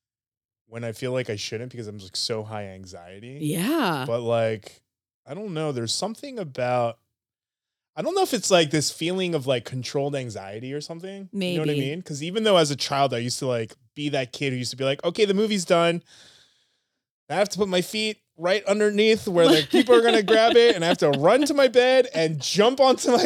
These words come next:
Speaker 1: <laughs> bed." I used to be that kid, you know?
Speaker 2: Yeah.
Speaker 1: But, like, I still love them. In fact, in high school, I had this, like, obsession with watching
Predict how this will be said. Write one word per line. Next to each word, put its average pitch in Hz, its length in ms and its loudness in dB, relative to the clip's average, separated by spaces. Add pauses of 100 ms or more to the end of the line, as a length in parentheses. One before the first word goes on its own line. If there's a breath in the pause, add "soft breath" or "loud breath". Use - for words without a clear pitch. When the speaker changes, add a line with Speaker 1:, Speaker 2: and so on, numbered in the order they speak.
(100)
Speaker 1:
<laughs> - 40 -10
bed." 202 300 2
I 165 40 2
used 240 180 0
to 196 80 -8
be 262 120 0
that 247 180 4
kid, 285 280 0
you 147 100 -2
know? 226 80 2
Speaker 2:
Yeah. 185 200 0 (320 loud breath)
Speaker 1:
But, 147 100 0
like, 160 180 4
I 147 80 4
still 202 280 2
love 143 200 4
them. 120 140 -2
In 120 100 -6
fact, 147 260 -2
in 131 80 -6
high 175 180 -4
school, 107 460 -6 (760)
I 131 60 -6
had 127 80 -4
this, 139 160 -4
like, 151 300 0
obsession 139 800 -2
with 117 200 -6
watching 107 640 -8